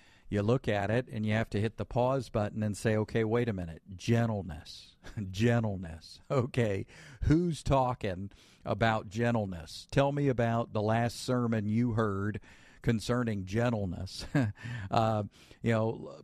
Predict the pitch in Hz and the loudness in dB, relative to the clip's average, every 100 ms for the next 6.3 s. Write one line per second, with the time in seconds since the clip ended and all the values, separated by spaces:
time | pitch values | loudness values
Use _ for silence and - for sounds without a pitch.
0 | - 139 147 139 - 110 95 - 113 107 | -2 0 2 0 0 0 -2 -6 -4 0
1 | 123 131 117 107 95 - - 135 139 135 | 2 2 2 0 -4 -8 -4 -2 0 0
2 | 113 104 95 - - - - _ - 120 | 0 0 -2 -6 -14 -20 -20 _ 0 2
3 | 117 131 156 131 127 120 120 127 - 120 | 4 2 0 0 0 2 2 0 -2 -4
4 | 107 110 95 90 139 131 104 107 101 107 | 0 0 0 0 2 0 -2 -2 -2 0
5 | 117 127 - 117 107 104 92 110 131 98 | -2 -2 -2 -2 -2 -2 2 2 2 0
6 | 87 98 101 | -2 -6 -10